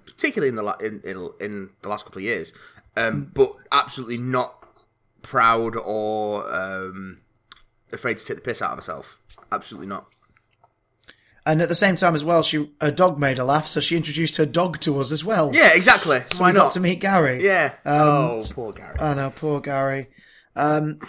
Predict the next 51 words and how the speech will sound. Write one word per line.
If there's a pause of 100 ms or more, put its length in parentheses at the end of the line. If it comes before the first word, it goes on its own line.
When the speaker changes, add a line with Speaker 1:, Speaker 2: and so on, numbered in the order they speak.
(140)
Speaker 2:
but
one
th-,
one
thing,
uh,
and,
and
I,
I
don't
think
we
should
dwell (580)
too
much
longer,
'cause
it
is,
it
is
sad,
but,
like, (180)
Speaker 1:
Yes, (100)
yes,
we
don't
Speaker 2:
we,
Speaker 1:
wanna,
Speaker 2:
we
need,
we,
Speaker 1:
this
Speaker 2:
we
Speaker 1:
isn't,
Speaker 2:
needed
Speaker 1:
yeah.
Speaker 2:
to
talk
on
this
'cause
Speaker 1:
Yeah.
Speaker 2:
we,
'cause,
you
know,
she's,